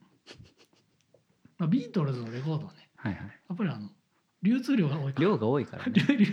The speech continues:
Speaker 1: 通量が多いから。
Speaker 2: そうそうそうそうそう。
Speaker 1: これ、あの、レコードデビューした人にぜひね、やっぱりビートルズおすすめやで。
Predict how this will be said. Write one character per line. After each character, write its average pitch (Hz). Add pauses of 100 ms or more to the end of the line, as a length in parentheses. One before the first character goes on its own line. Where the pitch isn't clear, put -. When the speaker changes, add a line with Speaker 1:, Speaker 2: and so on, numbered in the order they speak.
Speaker 1:
通 -
量 214
が 196
多 190
い 156
か -
ら。 117 (280)
Speaker 2:
そ 143
う 277
そ 254
う -
そ 247
う 226
そ 202
う 233
そ 311
う。 -
Speaker 1:
こ 320
れ、 -
あ -
の、 311
レ 311
コ -
ー 294
ド -
デ 269
ビ 262
ュ -
ー -
し -
た 175
人 131
に 117 (200)
ぜ 214
ひ 156
ね、 113
や 113
っ -
ぱ 135
り 117
ビ 175
ー 143
ト 135
ル 110
ズ 107
お 113
す -
す 151
め 156
や 151
で。 -